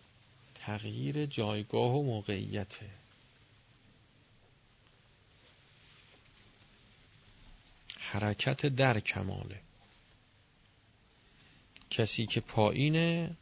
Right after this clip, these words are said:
باید بالا بره، حرکت به سوی کمال. کسی که بالا هست دیگه به سوی کمال معنا نداره.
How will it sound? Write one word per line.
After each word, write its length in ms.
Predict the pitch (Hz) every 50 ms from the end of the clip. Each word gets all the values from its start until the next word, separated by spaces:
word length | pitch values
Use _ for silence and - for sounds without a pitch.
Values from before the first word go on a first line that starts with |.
| - - - - - - -
باید 380 | - 107 110 120 135 131 120 113
بالا 400 | 110 104 104 104 107 107 101 95
بره، 260 | 98 95 95 98 98
حرکت 720 | 92 - 101 104 107 107 104 - - - 123 127 - -
به 320 | 143 147 151 147 - 123 113
سوی 440 | - - - 147 135 110 104 101
کمال. 560 | 101 - - 98 98 98 95 92 92 92 101 104 107 - - - - - - _ _ - - - - - - - - - - - - - -
کسی 340 | - - 131 - - 165 151
که 140 | - 180
بالا 460 | 170 151 127 123 117 117 113 135 156 160
هست 800 | 131 120 151 160 185 190 165 131 - - - - - - - - _ _ - _ _ _ -
دیگه 260 | - - 87 107 120 127 135 _ _ _ _ _ _ _ _ _ -
به 120 | 117 110
سوی 400 | - - - - 110 107 107 104
کمال 400 | - - 101 104 104 113 131 135
معنا 480 | 123 110 101 95 101 101 101 98 98 95
نداره. 300 | 95 101 101 92 101